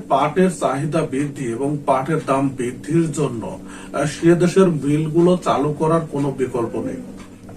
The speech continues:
আহ, প্রিয় দর্শক, এই মিলগুলো চালু করার গুরুত্ব অনুধাবন করে বাংলাদেশ এবং ভারত, আহ, তাদের দেশীয় যেসব মিলগুলো বন্ধ আছে সেগুলো কিন্তু চালু করার জন্য জোর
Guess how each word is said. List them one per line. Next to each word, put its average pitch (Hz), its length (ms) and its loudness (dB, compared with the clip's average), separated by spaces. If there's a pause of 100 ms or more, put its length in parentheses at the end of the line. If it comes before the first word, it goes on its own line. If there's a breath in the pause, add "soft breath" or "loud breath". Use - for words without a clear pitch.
(680 loud breath)
আহ, 165 200 6
প্রিয় 202 140 8
দর্শক, 220 240 0
এই 214 160 4
মিলগুলো 202 500 4
চালু 175 240 4
করার 202 260 6
গুরুত্ব 175 500 2
অনুধাবন 165 680 0
করে 180 320 4
বাংলাদেশ 165 580 2
এবং 196 200 0 (240)
ভারত, 135 380 -2 (760 loud breath)
আহ, 156 240 6
তাদের 185 360 6
দেশীয় 190 440 4
যেসব 151 500 2
মিলগুলো 151 600 2
বন্ধ 151 380 0
আছে 160 320 2 (140)
সেগুলো 160 400 0
কিন্তু 175 380 0 (260)
চালু 160 300 2
করার 160 420 2
জন্য 151 220 0 (240)
জোর 156 240 0